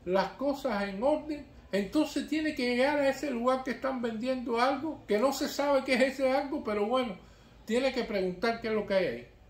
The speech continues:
Y así actúan las personas. Y así actúa el pueblo de Israel. Esa fuerza existe, interna, en el cual este mercado fue preparado con toda intencionalidad, vendiendo mercadería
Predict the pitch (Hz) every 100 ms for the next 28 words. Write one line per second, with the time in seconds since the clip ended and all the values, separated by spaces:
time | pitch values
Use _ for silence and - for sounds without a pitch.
0 | - - - - - 196 233 247 294 226
1 | 262 294 311 262 - 247 - 269 294 226
2 | - - - - - - - 185 190 262
3 | 269 196 277 269 175 269 254 214 175 202
4 | 220 349 294 - 214 - 269 - 226 -
5 | 302 - - 143 - - - - - 180
6 | 180 - 294 311 170 135 - - - -
7 | 160 180 180 - 269 311 311 320 - -
8 | - - 240 285 233 175 - 262 277 214
9 | - 254 240 196 185 247 233 185 170 240
10 | 254 240 190 160 - 156 151 143 170 226
11 | - - - - - - - - - -
12 | - - - 151 175 180 202 247 233 185
13 | 165 147 - 151 151 196 240 147 -